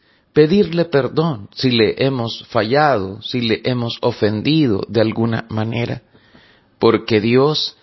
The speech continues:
se complace en la justicia, en el amor, en que sus hijos le busquen continuamente. La Escritura dice: "Alégrese el corazón de los que buscan al Señor,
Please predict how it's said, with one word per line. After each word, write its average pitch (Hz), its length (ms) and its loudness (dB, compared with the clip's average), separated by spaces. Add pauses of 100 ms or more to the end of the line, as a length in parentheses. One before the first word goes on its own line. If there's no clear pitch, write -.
(160)
se - 240 0
complace 147 800 0
en 143 160 2
la 139 100 0
justicia, 143 760 -6 (680)
en 131 200 2
el 123 120 0
amor, 139 520 -4 (580)
en 151 200 4
que 151 140 0
sus - 320 -4
hijos 180 420 0
le 143 180 4
busquen 139 520 -2
continuamente. 131 1160 -2 (600)
La 110 140 2
Escritura 123 640 0
dice: 139 460 -2 (220)
"Alégrese 147 1080 0
el 139 180 2
corazón 135 680 -4 (260)
de 117 140 2
los 113 180 0
que 107 140 -4
buscan 110 420 -4
al 107 140 -4
Señor, 101 500 -8